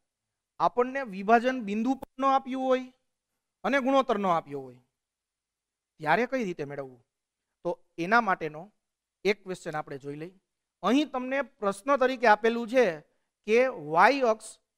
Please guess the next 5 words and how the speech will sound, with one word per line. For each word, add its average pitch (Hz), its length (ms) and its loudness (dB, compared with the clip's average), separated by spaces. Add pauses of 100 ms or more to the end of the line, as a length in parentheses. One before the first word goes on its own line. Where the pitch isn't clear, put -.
(320)
એ 254 260 -2
બિંદુઓ 214 720 -2 (640)
ફાઈવ 208 340 6
માઇનસ 202 540 -4
સિક્સ 240 260 -8